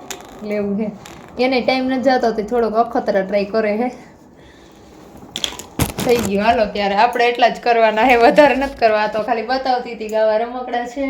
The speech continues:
ને આવું બધું છે. અને જો આ અમારા લાડીલા અને પ્રેમીલા માસી છે. એના વગર અમે પણ એક મિનિટે નો રહી શકીએ હો. અમને બહુ મજા આવે કેમ કે એકવાર તો મળવા આવવું જ પડે. જો કાં તો ઈ મારા ઘરે આવે ને કાં હું એના ઘરે જાઉં.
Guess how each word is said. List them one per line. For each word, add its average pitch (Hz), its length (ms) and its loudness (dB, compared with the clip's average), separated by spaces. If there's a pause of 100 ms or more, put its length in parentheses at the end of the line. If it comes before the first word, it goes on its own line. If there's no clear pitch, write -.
ને 214 120 -8
આવું 214 180 -8
બધું 214 220 -8
છે. 285 160 -6 (760)
અને 208 260 -4
જો 247 160 2
આ 240 160 8
અમારા 226 360 -2
લાડીલા 254 540 0
અને 226 200 -4
પ્રેમીલા 220 520 -8
માસી 254 420 -6
છે. 277 200 -6 (1120)
એના 233 220 -2
વગર 233 300 2
અમે 247 200 0
પણ 247 200 -4
એક 254 180 -2
મિનિટે 302 480 2
નો 254 160 4
રહી 240 160 2
શકીએ 247 280 -2
હો. 285 80 0
અમને 254 280 0
બહુ 262 200 2
મજા 254 300 4
આવે 233 280 2
કેમ 269 200 -4
કે 233 120 2
એકવાર 262 300 2
તો 262 120 -2
મળવા 269 280 2
આવવું 285 240 6
જ - 40 -4
પડે. 220 320 -6
જો 240 120 0 (160)
કાં 277 260 4
તો 277 120 0
ઈ 311 180 -2
મારા 277 260 4
ઘરે 254 220 0
આવે 220 220 0
ને 226 100 -10
કાં 254 160 4
હું 302 180 0
એના 247 280 0
ઘરે 226 280 -2
જાઉં. 226 240 -4